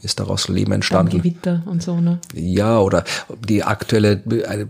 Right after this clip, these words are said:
Speaker 1: Thesen sind ja, sind wir bei den Tiefsee, in der, irgendwo in der Tiefsee, bei den heißen
Speaker 2: Mhm.
Speaker 1: Tiefseequellen ist was entstanden oder auch irgendwie vulkanische Inseln, äh, sind auch irgendwo im Gespräch. Also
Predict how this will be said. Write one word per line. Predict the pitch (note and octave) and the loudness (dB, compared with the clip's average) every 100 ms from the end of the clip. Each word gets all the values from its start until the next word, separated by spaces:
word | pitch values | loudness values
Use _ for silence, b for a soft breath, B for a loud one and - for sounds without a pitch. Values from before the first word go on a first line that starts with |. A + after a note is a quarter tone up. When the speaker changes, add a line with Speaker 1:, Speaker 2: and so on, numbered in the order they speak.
| - - _ _ _ - | -12 -18 _ _ _ -6
Speaker 1:
Thesen | G2+ G#2 G#2 | -2 -2 -4
sind | G#2 | -2
ja, | G2+ G2 | -2 -2
sind | F#2+ G#2+ | -2 -4
wir | G2 | -4
bei | F#2+ | -2
den | G2 | -2
Tiefsee, | F#2+ B2+ - - G#2 G#2+ | 0 -2 0 0 2 2
in | G#2 G2+ | 0 -2
der, | G#2 | -4
irgendwo | G#2 G#2+ | -4 -2
in | G#2 | -2
der | G2 | -2
Tiefsee, | - A#2 - G#2+ | -2 -2 -2 -2
bei | G#2 | -2
den | G2 F2+ | -2 -2
heißen | G2+ G#2 - F2+ | 0 0 0 -2
Speaker 2:
Mhm. | - | -2
Speaker 1:
Tiefseequellen | B2 F#3 B2 F2+ - G#2 A2+ G#2+ | -2 2 0 0 0 2 4 0
ist | G2+ G2+ - | -2 -4 -2
was | G2+ - | -2 0
entstanden | G2+ G2 - G2+ G#2 | -4 -4 0 0 0
oder | G2+ F#2 F#2 B B B | 0 0 0 B B B
auch | G2 - | -12 -4
irgendwie | G#2 G2 | 0 0
vulkanische | F#2 F#2+ - F#2+ G2+ F#2+ | 0 -2 -2 0 2 2
Inseln, | G#2+ A#2 A#2+ A2 A2+ A2 | 0 2 2 2 0 0
äh, | G#2+ G2+ | 0 -2
sind | G#2 F2+ | -2 -4
auch | F#2 - | -4 -4
irgendwo | G2 G2 | -4 -4
im | G#2+ | -4
Gespräch. | G#2+ - - G2 G#2 | -4 -6 -4 -2 2
Also | G#2 | 2